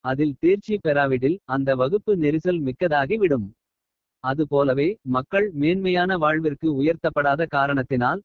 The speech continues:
தற்போதைய நாகரிகத்தில் அவ்வப்போது மக்கள் பெருக்கம் அதிகமாக உள்ளது. அவர்கள் மனித வாழ்வில் தடுத்து நிறுத்தப்பட்டுள்ளனர். அச்சமயத்தில், மக்கள் தொகையை குறைக்க இயற்கையின் ஏற்பாட்டில்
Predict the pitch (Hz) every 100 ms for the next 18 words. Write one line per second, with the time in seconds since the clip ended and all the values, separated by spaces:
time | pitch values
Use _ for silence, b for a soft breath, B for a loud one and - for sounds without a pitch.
0 | _ 139 139 175 170 156 147 131 175 202
1 | 175 156 151 131 131 143 127 147 143 185
2 | 156 131 - 214 180 151 156 165 151 123
3 | 147 165 147 135 220 196 151 117 101 113
4 | _ _ _ _ _ _ 131 135 156 147
5 | 156 131 151 202 190 165 165 160 147 131
6 | 160 190 202 175 185 185 165 147 131 117
7 | 98 - _ _ - 131 - 214 196 151
8 | - 165 254 - 131 131 220 202 185 165
9 | 170 170 147 156 147 165 147 160 165 170
10 | 160 135 131 139 120 143 175